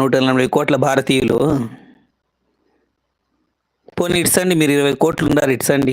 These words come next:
నూట ఇరవై కోట్ల భారతీయులు భయపడాలి మీ మాటలకి. ప్రాణ పోయినా ఎక్కడ మరి? ఆ కుటుంబాలు ఎంత అధ్వానంగా రోధిస్తున్నాయి వారు, వారి బాధ వర్ణనాతీతం కదా.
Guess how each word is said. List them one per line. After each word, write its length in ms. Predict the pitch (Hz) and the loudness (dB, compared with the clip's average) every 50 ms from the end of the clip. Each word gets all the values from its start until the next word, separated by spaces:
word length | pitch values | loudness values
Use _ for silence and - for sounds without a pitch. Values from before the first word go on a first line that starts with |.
| 131 135 139 | 0 0 0
నూట 140 | 147 139 156 151 | 0 2 2 2
ఇరవై 160 | 147 143 143 139 - | 2 2 0 0 0
కోట్ల 160 | 165 160 175 160 143 | 0 0 0 0 -2
భారతీయులు 340 | 143 143 - - 151 147 131 135 | -2 -2 -2 -2 0 0 0 0
భయపడాలి 400 | 135 131 - 143 127 110 131 131 127 123 | 0 0 -2 -2 0 0 0 0 0 0
మీ 120 | 120 120 117 120 117 113 107 - - - - - - - - - - - - _ _ - - _ _ - - 143 | 0 -2 -2 -2 -4 -4 -6 -8 -10 -14 -18 -20 -20 -20 -20 -20 -20 -20 -20 _ _ -20 -20 _ _ -4 -2 0
మాటలకి. 460 | 143 143 135 143 131 127 - - 123 - 151 156 135 113 101 - - - - - - - - - - - _ _ _ _ _ _ _ _ _ _ _ _ _ _ _ _ _ _ _ _ _ _ _ _ _ _ _ - - _ _ _ _ _ _ _ _ _ _ _ _ _ _ _ _ - | 0 2 2 0 0 0 0 0 0 0 0 -2 -2 -4 -6 -12 -18 -20 -20 -20 -20 -20 -20 -20 -20 -20 _ _ _ _ _ _ _ _ _ _ _ _ _ _ _ _ _ _ _ _ _ _ _ _ _ _ _ -20 -20 _ _ _ _ _ _ _ _ _ _ _ _ _ _ _ _ -4
ప్రాణ 320 | - 160 - 170 175 180 165 - | -4 -2 0 0 0 2 2 2
పోయినా 240 | 170 151 - 170 180 160 | 2 2 2 2 2 2
ఎక్కడ 180 | 143 123 147 135 123 117 | 0 0 2 2 2 0
మరి? 160 | 110 104 87 - - - - - - - - - _ _ _ _ _ _ _ _ _ _ _ _ _ _ - | 0 -6 -8 -12 -16 -20 -20 -20 -20 -20 -20 -20 _ _ _ _ _ _ _ _ _ _ _ _ _ _ -8
ఆ 60 | 165 147 - | -4 -2 0
కుటుంబాలు 380 | 151 156 180 185 185 175 165 156 | 0 2 2 2 4 2 2 2
ఎంత 160 | 151 151 147 175 156 | 2 2 2 2 2
అధ్వానంగా 520 | - - 147 151 160 170 170 180 175 175 175 165 | 2 0 2 2 2 2 2 2 2 2 2 2
రోధిస్తున్నాయి 600 | 160 156 165 165 - - - 156 143 135 131 123 | 2 2 0 -2 -2 -2 -2 0 2 2 2 2
వారు, 180 | 117 113 110 113 113 117 | 2 2 0 -2 -2 0
వారి 140 | 127 123 123 120 139 | 0 0 0 0 0
బాధ 160 | 143 156 170 170 151 | 0 2 2 2 2
వర్ణనాతీతం 680 | 147 139 151 165 170 180 180 175 - 160 156 - 160 135 131 | 2 2 2 2 2 2 0 0 -2 -4 0 0 0 2 2
కదా. 180 | 120 113 120 123 | 2 2 2 2